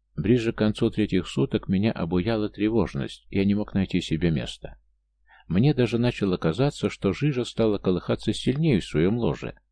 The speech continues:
а один раз краем глаза я заметил, что она потянула к палатке щупальцы. Но стоило мне обернуться, оно волшебным образом исчезало.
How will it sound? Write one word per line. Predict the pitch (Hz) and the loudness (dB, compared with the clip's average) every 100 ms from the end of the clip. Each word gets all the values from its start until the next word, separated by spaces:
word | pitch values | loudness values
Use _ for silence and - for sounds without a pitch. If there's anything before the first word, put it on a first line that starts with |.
| _ | _
а | - | -2
один | 101 101 98 | 0 2 0
раз | 87 - | -2 0
краем | 92 85 80 | 2 2 2
глаза | 87 120 98 | 0 -2 0
я | 90 | -2
заметил, | 80 80 131 - 131 | 0 0 0 0 -2
что | - | -2
она | 98 98 | -4 -2
потянула | 87 87 104 104 | -4 -2 0 -2
к | - | -2
палатке | 82 82 92 - | -2 -2 -6 -10
щупальцы. | - - - - - - _ _ _ _ _ _ | -6 -4 -4 -8 -10 -14 _ _ _ _ _ _
Но | - 85 | -2 -2
стоило | - 117 131 110 | 2 4 4 4
мне | 92 85 | 4 4
обернуться, | 73 69 65 65 - 110 127 _ _ | 2 -2 -4 -8 -6 -6 -6 _ _
оно | - 92 90 | 0 4 4
волшебным | 82 - 85 92 90 | 2 0 0 0 0
образом | 82 78 85 107 - | 0 -2 -2 -4 -4
исчезало. | - 98 85 107 101 - | -6 -6 -4 -8 -10 -16